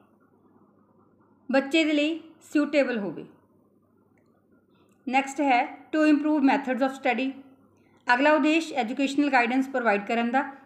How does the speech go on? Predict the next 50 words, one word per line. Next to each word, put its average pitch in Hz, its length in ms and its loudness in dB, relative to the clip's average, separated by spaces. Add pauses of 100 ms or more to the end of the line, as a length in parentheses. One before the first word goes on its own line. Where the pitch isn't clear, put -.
(180)
ਕਿ 277 80 2
ਇਹ 285 200 4
ਜੋ 254 180 0
ਵੀ 320 160 0
ਬੱਚੇ 240 320 -4
ਦੇ 285 100 -2
ਪੜ੍ਹਨ 262 360 2
ਦੇ 269 80 0
ਮੈਥਡ 226 380 -4
ਨੇ, 254 160 -4
ਸਟੱਡੀ 233 300 -6
ਕਰਨ 226 240 -2
ਦੇ 220 60 -4
ਮੈਥਡਸ 208 400 -6
ਨੇ, 262 100 0
ਉਹਨਾਂ 202 300 -4
ਨੂੰ 269 260 -4
ਇੰਪਰੂਵ 247 440 -4
ਕਰਨਾ 180 240 -4
ਹੈ। - 100 -10 (880)
ਕਿਉਂਕਿ 349 420 0 (1080)
ਜੇਕਰ 269 320 -2
ਕੋਈ 339 100 -2
ਬੱਚਾ 302 240 0
ਕਿਸੇ 320 280 -2
ਵੀ 339 60 -6
ਸਬਜੈਕਟ 262 380 -2
ਦੇ 285 100 -2
ਵਿੱਚ 277 200 -4
ਵੀਕ 254 300 -4
ਹੈ, 202 100 -2 (380)
ਉਹਨੂੰ 285 200 2
ਅਸੀਂ 320 180 0
ਐਜੂਕੇਸ਼ਨਲ 277 560 -2
ਗਾਈਡੈਂਸ 254 340 -2
ਪ੍ਰੋਵਾਈਡ 233 320 -2
ਕਰਦੇ 180 320 -4
ਹਾਂ 165 100 -6
ਤਾਂ - 180 -2
ਉਹ 294 60 2
ਆਪਣੇ 294 240 0
ਜਿਹੜਾ 285 200 0
ਸਟੱਡੀ 240 300 -4
ਕਰਨ 220 200 -2
ਦਾ 214 60 -4
ਮੈਥਡ 196 320 -6
ਆ 196 40 -2
ਉਹਨੂੰ 226 180 -6
ਇੰਪਰੂਵ 202 520 -6 (180)
ਕਰੇਗਾ, 185 400 -4